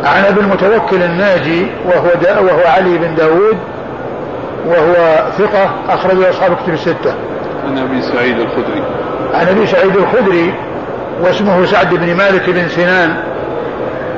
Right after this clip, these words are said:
Speaker 1: صاحب رسول الله صلى الله عليه وسلم، مشهور بكنيته أبو سعيد وبنسبته الخدري، وهو أحد السبعة المعروفين بكثرة الحديث عن النبي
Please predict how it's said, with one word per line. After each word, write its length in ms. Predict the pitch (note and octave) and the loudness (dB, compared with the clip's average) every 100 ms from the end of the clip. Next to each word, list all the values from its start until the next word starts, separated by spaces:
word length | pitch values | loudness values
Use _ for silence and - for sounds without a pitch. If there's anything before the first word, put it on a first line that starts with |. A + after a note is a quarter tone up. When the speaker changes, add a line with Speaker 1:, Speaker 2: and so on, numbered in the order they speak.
| - | -2
Speaker 1:
صاحب 240 | F3+ - F#3 F3+ | 0 2 2 2
رسول 240 | - F#3+ F3+ | 2 2 2
الله 300 | F3+ E3 E3 | 2 2 2
صلى 140 | F3+ F3+ | 2 2
الله 200 | F3 F3 | 4 2
عليه 100 | D#3+ | 2
وسلم، 340 | F#3 E3+ E3 | 2 0 0
مشهور 300 | E3 - G3+ | 0 2 2
بكنيته 640 | F3+ E3 F#3+ G3 F3 E3 | 2 0 0 2 2 2
أبو 160 | E3 E3+ | 2 2
سعيد 380 | D3+ E3+ F3+ D#3+ - - - - - - - - | 2 2 2 0 -6 -8 -8 -8 -8 -8 -6 -2
وبنسبته 600 | E3+ F3 G3 E3 F#3 F3+ F3 | 0 2 2 2 0 2 2
الخدري، 520 | D#3 E3 G#3 E3+ D#3 - - - - - - - - - - - - - | 2 2 2 2 0 -4 -8 -8 -8 -8 -8 -8 -8 -8 -6 -6 -4 0
وهو 220 | F#3+ F3 | 2 4
أحد 300 | A#3+ A3+ G3 | 4 2 2
السبعة 560 | F3+ - G#3+ E3+ F3 - - - - - - F#3+ | 0 0 2 4 2 0 -8 -10 -10 -8 -2 0
المعروفين 540 | F#3 F3 F3+ D#3+ G#3 | 2 4 4 2 2
بكثرة 480 | F#3 E3+ G3 F#3 F3 | 2 2 2 2 2
الحديث 440 | E3+ D#3 E3 F3 E3+ | 0 0 2 2 2
عن 200 | E3+ E3 | 2 2
النبي 260 | E3 F3 | 2 0